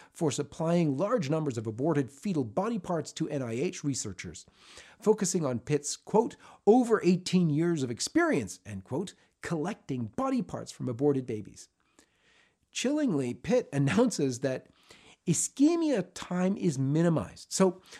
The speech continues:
what is ischemia time, you may ask? Well, according to the N I H, warm ischemia time is, and I quote, "the time a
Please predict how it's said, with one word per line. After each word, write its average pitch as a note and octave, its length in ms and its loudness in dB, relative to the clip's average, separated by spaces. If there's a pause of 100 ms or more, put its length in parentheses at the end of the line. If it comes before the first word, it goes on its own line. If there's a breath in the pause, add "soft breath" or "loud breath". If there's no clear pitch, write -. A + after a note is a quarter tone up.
(160 loud breath)
what G#3 280 0
is C#3 180 2
ischemia C3+ 600 0
time, F#2 300 -6
you G2 120 -8
may F#2 180 -8
ask? - 440 -18
Well, C3 340 -2 (480 loud breath)
according C4 500 -2
to A3 240 -2
the A3 160 -4
N D3+ 120 0
I D#3 120 2
H, - 420 -8 (380 soft breath)
warm G3+ 500 2 (140)
ischemia G#3 580 0
time - 420 -10 (500)
is, D#3+ 300 2
and A2 160 -8
I B2 40 -4
quote, C#3 400 -6 (500 soft breath)
"the E3 120 6
time G3 480 0 (100)
a - 80 -8